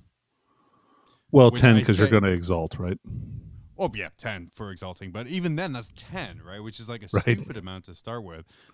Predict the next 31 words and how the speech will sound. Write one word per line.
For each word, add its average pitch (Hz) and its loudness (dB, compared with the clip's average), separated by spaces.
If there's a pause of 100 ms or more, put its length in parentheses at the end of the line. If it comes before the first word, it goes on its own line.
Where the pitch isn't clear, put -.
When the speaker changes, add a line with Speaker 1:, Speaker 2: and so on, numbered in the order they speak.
Speaker 2:
And 131 -6
it 131 -4
means 139 -2
I 131 -4
can 135 -10
look 139 -8
at - -10
it 120 -8
and 117 -10
be 123 -6
like, 113 -8
if 110 -14
I 113 -8
come 117 -12
up 113 -14
against 107 -16
Grey 117 -16
Knights, 85 -18
I 95 -16
just 92 -16
don't 92 -14
spend 101 -14
anything, 92 -16
and 92 -14
then 92 -14
I 90 -14
s-, 87 -18
keep - -20
bringing 92 -14
Bloodthirsters 90 -18
back. - -20